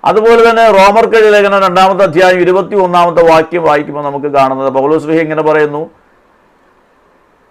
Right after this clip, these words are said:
"അതുകൊണ്ട് വിധിക്കുന്ന ഏത് മനുഷ്യനുമായുള്ളവേ, നിനക്ക് പ്രതിവാദം പറയുവാനില്ല. അന്യനെ വിധിക്കുന്നതിൽ നീ നിന്നെ തന്നെ കുറ്റം വിധിക്കുന്നു. വിധിക്കുന്ന നീ അത് തന്നെ പ്രവർത്തിക്കുന്നുവല്ലോ." നാം ഒരു കാ-, ഒരാളെ വിധിക്കുമ്പോൾ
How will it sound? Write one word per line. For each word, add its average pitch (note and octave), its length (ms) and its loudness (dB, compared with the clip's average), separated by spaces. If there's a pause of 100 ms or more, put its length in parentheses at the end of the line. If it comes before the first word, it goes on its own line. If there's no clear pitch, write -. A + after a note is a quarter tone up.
(140)
"അതുകൊണ്ട് A3 400 0
വിധിക്കുന്ന G#3+ 480 -2
ഏത് A#3+ 520 4
മനുഷ്യനുമായുള്ളവേ, F3 1200 2 (180)
നിനക്ക് D#3+ 360 -6
പ്രതിവാദം F3+ 600 2
പറയുവാനില്ല. D3+ 920 2
അന്യനെ F#3+ 340 -4
വിധിക്കുന്നതിൽ E3+ 600 -4
നീ D#3+ 140 -4
നിന്നെ D#3 320 -4
തന്നെ F3 240 -4
കുറ്റം D3 320 -4
വിധിക്കുന്നു. C#3+ 580 -6 (140)
വിധിക്കുന്ന F#3+ 560 -6
നീ E3 260 -4
അത് D3+ 360 -4
തന്നെ C#3+ 160 -6
പ്രവർത്തിക്കുന്നുവല്ലോ." B2+ 1000 -6 (1040)
നാം F#3+ 460 -2
ഒരു F#3 220 2
കാ-, E3+ 160 0
ഒരാളെ E3+ 360 2
വിധിക്കുമ്പോൾ D#3+ 880 -2